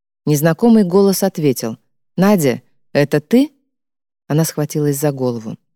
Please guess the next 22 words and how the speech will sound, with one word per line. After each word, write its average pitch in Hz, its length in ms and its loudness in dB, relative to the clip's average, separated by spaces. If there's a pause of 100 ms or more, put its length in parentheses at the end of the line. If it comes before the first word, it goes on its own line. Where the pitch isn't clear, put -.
(140)
"Да, 208 400 2
извините, 202 540 2
кто 262 240 2
это?" 147 320 -2 (640)
"Это 233 240 2
Слава 233 420 2
Бычков". 151 600 -2 (840)
Она 160 220 0
вздохнула. 147 760 -4 (800)
"Удалила 226 480 4
мой 226 200 4
номер, 233 360 4
да? 208 260 0 (640)
А 147 100 -4
ты 220 160 4
мой 185 220 4
нет? 208 400 2 (440)
Удивительно. 131 800 0 (580)
Надюша, 190 580 2
как 277 260 0
я 262 160 4
мог? 175 360 2